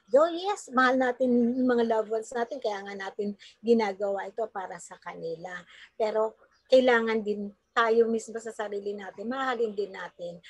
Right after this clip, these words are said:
para tayo maging blessing pa rin sa kanila. Kaya always, andyan yung mga supplements natin. Sabi nga eh, benta ka ng benta ng ano, ng supplements, eh, ikaw hindi ka nagtitake. Eh, paano yun? Di po ba?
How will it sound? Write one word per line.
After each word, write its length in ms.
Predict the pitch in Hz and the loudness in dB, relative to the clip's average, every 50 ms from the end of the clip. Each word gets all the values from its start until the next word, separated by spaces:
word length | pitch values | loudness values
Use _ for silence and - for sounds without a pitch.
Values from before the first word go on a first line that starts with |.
| - - | -20 -6
para 240 | _ 262 254 254 254 | _ -2 0 0 0
tayo 220 | 254 - 233 226 233 226 | 0 0 0 2 2 2
maging 320 | 220 220 208 202 220 220 208 | 2 0 0 0 -2 -2 0
blessing 440 | 196 202 190 180 180 - 196 185 180 185 - | -2 -2 -4 -4 -6 -8 -12 -14 -16 -16 -12
pa 160 | - 190 170 | -12 -10 -10
rin 140 | 175 175 175 | -10 -12 -14
sa 180 | - - 190 170 _ | -16 -20 -20 -20 _
kanila. 480 | 180 175 170 170 170 170 160 156 160 165 165 _ - - - - - - - | -20 -20 -18 -20 -20 -20 -18 -18 -18 -18 -20 _ -20 -20 -20 -20 -20 -16 -10
Kaya 320 | 196 202 202 202 202 196 202 - - - - _ _ _ - | -6 -2 -2 0 -2 -2 -6 -12 -18 -20 -20 _ _ _ 0
always, 560 | 254 285 294 269 277 269 262 262 262 247 - | 0 0 2 6 8 8 8 8 6 4 -2
andyan 320 | 196 185 185 202 196 202 | -8 -4 -4 -2 0 0
yung 80 | 202 196 196 | -2 -2 -4
mga 80 | 202 - | -6 -8
supplements 560 | - - - - 214 220 220 220 226 - - | -10 -12 -8 -6 -4 -2 -2 -2 -4 -4 -2
natin. 640 | 262 269 262 269 - _ 233 233 226 240 240 233 240 - _ _ _ _ _ _ - - - - - _ _ _ _ - | -2 0 0 -2 -2 _ 0 0 2 0 0 -2 -4 -6 _ _ _ _ _ _ -20 -20 -20 -20 -20 _ _ _ _ -8
Sabi 240 | 202 190 202 226 247 | -6 -2 2 2 4
nga 160 | 277 269 240 | 4 4 2
eh, 80 | 214 220 220 - - - _ | -2 -4 -8 -10 -16 -20 _
benta 320 | - 254 269 294 294 302 | 2 2 2 2 2 -2
ka 80 | - 330 | -4 -4
ng 160 | 311 339 330 | -4 -4 0
benta 320 | 302 311 311 311 - 311 | 0 0 0 0 -4 -6
ng 160 | 320 320 311 339 | -6 -6 -6 -6
ano, 160 | 349 359 349 | -6 -6 -4
ng 220 | 320 294 277 269 - | -4 -2 -2 -2 -4
supplements, 560 | - 294 - _ - 349 349 349 330 277 - | -6 -10 -10 _ -14 -12 -8 -8 -8 -4 -2
eh, 160 | 494 - - | -2 -2 0
ikaw 160 | - 311 302 | -2 -2 2
hindi 320 | 269 277 262 226 254 247 - | 2 2 2 2 0 -2 -2
ka 80 | 262 | 0
nagtitake. 720 | 247 247 247 233 240 _ 302 320 - _ - 240 208 - - | 0 0 0 0 -2 _ -12 -12 -8 _ -2 -2 -2 -2 -4
Eh, 120 | 254 - - | -4 -4 -4
paano 480 | 330 330 - - 269 254 220 214 226 | -8 -8 -6 -6 -4 -4 -2 -2 -2
yun? 400 | 254 262 254 233 214 202 202 202 | -2 0 2 2 2 2 -2 -4
Di 80 | 196 214 | -6 -8
po 240 | - _ 247 240 233 | -6 _ 2 4 4
ba? 240 | 214 202 185 175 | 4 2 -2 -4